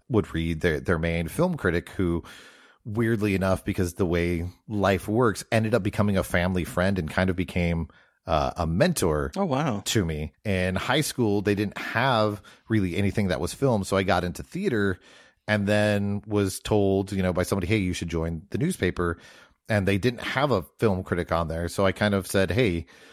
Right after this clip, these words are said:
Speaker 1: you don't have arts and entertainment or anything. Is there any chance that I can write about movies in general?" So I started doing movie reviews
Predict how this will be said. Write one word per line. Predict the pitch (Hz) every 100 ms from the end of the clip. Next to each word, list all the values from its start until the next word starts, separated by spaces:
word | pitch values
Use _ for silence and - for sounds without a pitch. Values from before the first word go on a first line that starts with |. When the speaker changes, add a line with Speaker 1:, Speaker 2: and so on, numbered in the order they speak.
| _
Speaker 1:
you | 123 117
don't | 139 -
have | 113
arts | 101 104 -
and | 95
entertainment | 95 87 120 113
or | 87
anything. | 120 110 85 78 82 _
Is | 107
there | 98
any | 98
chance | - 92
that | 90
I | 80
can | 85 78
write | 80 76
about | 82 78
movies | 78 73 73
in | 67
general?" | - 151 165 76 76 - - - _ _ -
So | - 98 90 87
I | 82 101
started | - 110 95
doing | 98 92 85
movie | 95 92
reviews | 87 82 82 82 82 80 -